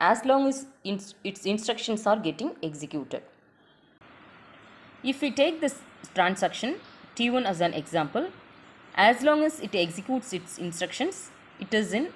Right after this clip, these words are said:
active state. When the transaction is in active state, all the changes made by it are now stored in the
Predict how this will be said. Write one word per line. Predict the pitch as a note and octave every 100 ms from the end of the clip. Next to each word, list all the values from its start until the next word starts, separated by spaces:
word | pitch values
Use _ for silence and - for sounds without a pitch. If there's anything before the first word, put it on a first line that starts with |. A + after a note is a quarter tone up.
| -
active | E3 E3+ E3
state. | - C3 - - - - - - - - - - - - -
When | - C#4+
the | D4
transaction | - G#3+ B3 D#4+ - F4
is | D#4+
in | B3 C4
active | - E3+ - F3
state, | - D#4+ F#4+ - - - - -
all | A3 D#4+
the | E4+
changes | - G#3+ G3+ A#3 - - -
made | G3 A3+ A3
by | G#3
it | F#3 A3 - -
are | F3+
now | E3+ E3 G3+
stored | - G#3 F3+
in | E3
the | E3 D#4+